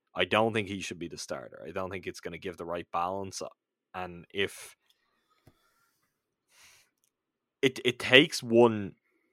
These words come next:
weapon out of your arsenal early on. So let's say Giannis or Chris or both of them have a slow start to a game,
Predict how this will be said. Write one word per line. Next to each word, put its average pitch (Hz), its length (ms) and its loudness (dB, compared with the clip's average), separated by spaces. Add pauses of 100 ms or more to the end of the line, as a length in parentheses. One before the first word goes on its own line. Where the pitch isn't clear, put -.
(260)
weapon 101 500 4
out 92 260 0
of 90 120 -2
your 87 160 0
arsenal 85 600 -4
early 85 360 -6
on. 62 240 -16 (200)
So - 160 -2
let's 107 220 2
say 101 240 4
Giannis 92 500 0
or 92 60 -4
Chris 90 460 -6
or 82 200 -6
both 90 260 -2
of 85 120 -8
them 80 160 -10
have 82 160 -10
a 80 60 -12
slow 82 260 -6
start 80 360 -8
to 85 120 -12
a 78 60 -10
game, 80 340 -12